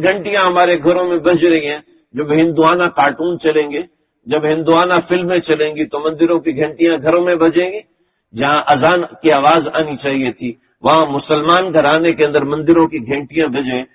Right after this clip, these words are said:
تو میرے بھائیوں بتاؤ کیا تبدیلی آئی زندگی میں؟ کوئی چند روز کے لیے انسان اپنے آپ کو تبدیل کرنے کی کوشش کرے کہ رمضان یہی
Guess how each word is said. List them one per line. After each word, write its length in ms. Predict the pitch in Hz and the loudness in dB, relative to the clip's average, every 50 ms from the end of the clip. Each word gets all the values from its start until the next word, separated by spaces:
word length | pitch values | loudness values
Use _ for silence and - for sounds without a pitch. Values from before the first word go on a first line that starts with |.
| _ _ _ _ _ - | _ _ _ _ _ -6
تو 60 | 139 | 0
میرے 180 | 151 160 165 165 | 2 2 2 4
بھائیوں 340 | 147 156 156 165 175 170 156 | 4 4 4 6 4 4 2
بتاؤ 340 | 139 131 - 147 156 165 160 - _ | 0 -2 0 2 2 2 2 0 _
کیا 160 | - 214 208 196 139 | 0 0 0 0 0
تبدیلی 440 | 139 160 123 110 113 117 113 101 104 | -2 -4 -4 -2 0 0 0 0 -2
آئی 160 | 92 82 80 | -4 -6 -6
زندگی 420 | 78 85 87 - _ _ - - 65 | -8 -12 -14 -16 _ _ -20 -20 _
میں؟ 160 | 65 _ _ _ _ _ _ _ _ _ _ _ _ _ _ _ _ _ _ _ _ _ _ _ - | _ _ _ _ _ _ _ _ _ _ _ _ _ _ _ _ _ _ _ _ _ _ _ _ 0
کوئی 160 | - 214 220 - - _ _ - | 4 4 4 2 0 _ _ 0
چند 220 | 208 214 202 175 170 156 | 0 2 2 4 4 4
روز 300 | 160 175 185 180 170 - - | 4 4 4 2 0 0 0
کے 100 | 160 160 | -2 0
لیے 200 | 151 147 151 151 | 0 0 -2 -4
انسان 420 | 147 139 127 - - 143 147 147 139 - | -4 -4 -6 -4 -2 -2 -2 -2 -4 -6
اپنے 280 | 123 120 120 135 135 131 | -8 -6 -6 -2 0 2
آپ 300 | 127 - - - - - | 4 4 2 0 -2 -10
کو 100 | - 135 123 - | -10 -10 -6 -4
تبدیل 360 | 123 117 104 117 143 151 139 | -6 -4 -4 -2 -4 -4 -4
کرنے 340 | - - 123 117 120 143 139 | -4 -4 -4 -4 -4 -4 -6
کی 140 | - 127 120 | -6 -8 -8
کوشش 480 | - - 160 165 - 156 139 - - | -2 0 0 0 0 -4 -6 -8 -6
کرے 260 | - 127 120 117 107 82 - _ _ _ _ _ _ _ _ - | -6 -4 -2 0 -2 -2 -4 _ _ _ _ _ _ _ _ -2
کہ 80 | 139 | 0
رمضان 500 | 139 143 139 143 139 123 151 175 180 170 | 0 2 2 0 0 2 2 4 4 4
یہی 340 | 160 147 139 165 180 175 139 | 2 4 4 2 4 2 0